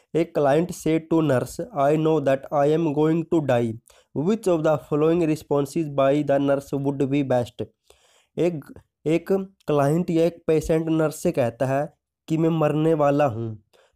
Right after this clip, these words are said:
तो इसके जवाब में नर्स उसे क्या कहती है जो सबसे अच्छा पॉइंट होता है? तो नर्स क्या कहेगी,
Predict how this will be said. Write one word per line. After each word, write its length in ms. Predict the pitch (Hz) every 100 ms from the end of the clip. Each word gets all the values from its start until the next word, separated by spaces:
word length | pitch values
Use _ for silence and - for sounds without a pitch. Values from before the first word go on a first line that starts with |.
| -
तो 120 | 160
इसके 420 | 160 - 170 170 175 - _ _ _
जवाब 400 | 131 143 147 160
में 340 | 156 135 127 127
नर्स 380 | 139 160 160 151
उसे 180 | 151
क्या 320 | 156 - 160 165
कहती 440 | 135 117 117 143
है 100 | 143
जो 140 | 135
सबसे 320 | 151 127 - -
अच्छा 380 | 151 - -
पॉइंट 360 | 156 143 131 135
होता 220 | 139 135
है? 60 | 113
तो 220 | 143 156
नर्स 320 | 147 147 - -
क्या 160 | 151
कहेगी, 480 | 160 131 131 127